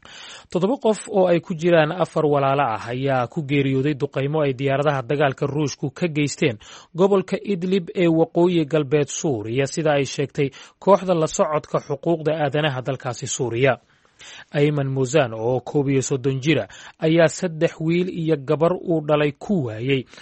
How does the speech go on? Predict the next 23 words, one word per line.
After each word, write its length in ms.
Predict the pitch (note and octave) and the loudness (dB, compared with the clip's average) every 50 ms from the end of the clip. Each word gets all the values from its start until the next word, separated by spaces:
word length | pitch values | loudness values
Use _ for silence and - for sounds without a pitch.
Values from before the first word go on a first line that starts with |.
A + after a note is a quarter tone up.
| - - - | -20 -12 -4
weerarka 600 | F3 E3 F3 F3+ G3+ A3+ G3+ F3 D3+ - - F3 | 0 4 4 6 6 4 4 2 0 0 -2 0
lagu 280 | E3 D#3+ D#3 D3+ F3+ G3+ | 2 2 2 0 0 -2
burburiyey 560 | E3 D3+ E3 C#3+ C3 C3+ C#3+ C#3+ C#3 C3+ B2+ | -4 -4 -4 -4 -2 -2 -2 -2 -2 -2 -4
gurigiisa. 600 | A2+ C3+ B2 A#2 G#2+ A2 G#2+ - - D3+ A#2+ G#2 - _ _ _ _ _ _ - - - - - - - | -4 -6 -6 -6 -6 -8 -8 -6 -4 -4 -4 -4 -6 _ _ _ _ _ _ -20 -20 -20 -20 -16 -8 -2
Weerarkan 480 | F3 F3 G#3+ B3 A3+ G3+ - G#3 G#3+ G#3+ | 0 2 2 2 0 0 0 0 0 0
ayaa 200 | F#3+ F3+ F3+ E3+ D#3+ | 0 2 2 2 2
dhacay 280 | D#3+ C#3+ C#3 D3 D#3+ D3 | 2 2 2 4 2 2
xilli 380 | - - - F#3+ F#3+ F#3 F3 - - | 0 -2 -4 -2 0 0 0 0 0
Ayman 380 | E3+ E3 E3+ F3 F3+ F3+ F3+ F3 | 0 0 2 2 0 -2 -2 -2
iyo 160 | D#3+ D#3 D#3 | 0 0 0
qoyskiisu 760 | - - F#3 E3+ D#3+ C#3+ - - - E3 D#3 C#3+ - - F#3+ F#3+ F#3+ | 0 0 0 0 0 0 -2 -4 -2 -2 0 0 0 0 0 0 0
ay 100 | E3 D3+ D3 C3+ | 0 0 0 0
hurdayeen 540 | F3 F#3+ E3 D3+ E3 E3 E3+ D#3+ D#3 D3+ C#3+ | -2 -2 -2 0 0 2 2 2 0 0 -2
gurigooda 420 | D#3+ F#3+ E3 D3+ D3 D#3 D3+ D3 D#3 | -2 -2 -2 0 0 0 0 2 0
oo 80 | D3+ C#3+ | 0 0
ku 160 | - - F3+ | -2 -2 -2
yaala 320 | E3 A#2 G#2 A#2 B2 C3 B2 - - - - - - _ - | -2 -2 -2 -2 0 0 -2 -2 -6 -20 -20 -20 -20 _ -8
tuulada 480 | - E3 E3 E3 F3+ G3 F#3+ G3+ G3 | -2 0 2 2 2 2 2 2 0
Al 220 | - G3+ F3+ E3 D3+ | 0 0 0 0 0
Jadiida 520 | C3+ D3+ D#3 C#3+ C3+ E3+ F3+ D#3+ C3 C3 A2+ | 0 -2 -2 0 0 -2 -2 -2 -2 -4 -4
oo 140 | A2 A#2+ B2+ | -2 -4 -4
ka 140 | - - F3 | -2 -2 -4
tirsan 480 | E3 - D#3 C#3 - - - D3+ D3 | -2 -2 -2 -4 -2 -2 -2 -2 -2